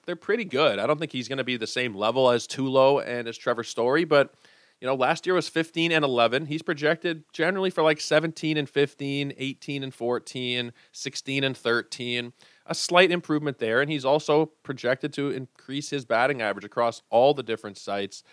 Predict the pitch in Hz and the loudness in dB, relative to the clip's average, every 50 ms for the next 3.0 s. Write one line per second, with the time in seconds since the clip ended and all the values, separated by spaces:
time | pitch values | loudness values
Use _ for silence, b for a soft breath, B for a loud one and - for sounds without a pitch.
0 | b b b b b _ - 139 139 135 - 147 139 131 131 127 120 120 120 123 | b b b b b _ -4 -4 -4 0 4 4 4 4 4 2 4 6 8 8
1 | 139 131 127 113 123 113 - 117 104 - 110 98 98 120 120 123 - - 123 101 | 8 6 4 0 -2 -4 -4 -8 -8 -8 -10 -8 -4 -4 -4 -4 -4 -8 -12 -10
2 | 104 104 101 - 98 95 - - - - 104 101 - 107 98 - 110 107 104 101 | -8 -8 -8 -10 -14 -16 -18 -18 -8 -6 -6 -6 -6 -8 -10 -8 -6 -6 -6 -6